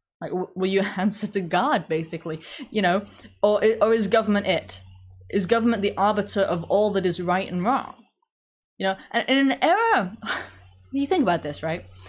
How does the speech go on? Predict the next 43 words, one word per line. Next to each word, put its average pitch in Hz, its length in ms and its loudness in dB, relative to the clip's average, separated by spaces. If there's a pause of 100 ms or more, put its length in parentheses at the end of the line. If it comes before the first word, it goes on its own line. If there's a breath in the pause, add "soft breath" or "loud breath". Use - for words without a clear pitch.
(220 loud breath)
In 269 100 4
an 285 80 0
era 339 180 4
where 339 140 2
the 247 80 0
corporations 220 840 0
proclaim 254 480 0
social 233 440 0
justice 175 460 -2
from 233 100 -2
the 226 80 0
top 262 260 -8
of 214 100 -4
their 196 140 2
lungs, 196 400 2
effectively, 165 540 -4
right? 170 240 -2 (360 loud breath)
That 226 120 4
there 226 120 4
are, 220 140 -2 (480)
th-, 247 140 -2
there 240 100 2
are 220 60 4
certain 233 300 2
times 247 320 2
of 196 120 0
year 262 140 2
you 220 180 2
can't 226 420 0 (380 soft breath)
go 262 220 2
to - 220 -4
a 175 80 -2
single 214 500 0 (180)
major 220 380 2
corporate 214 520 -2
website 196 460 -2
without 185 280 -2
seeing 190 260 -2
Black 185 240 -2
Lives 180 220 0
Matter 175 220 0
plastered 175 380 -4
everywhere. 175 440 0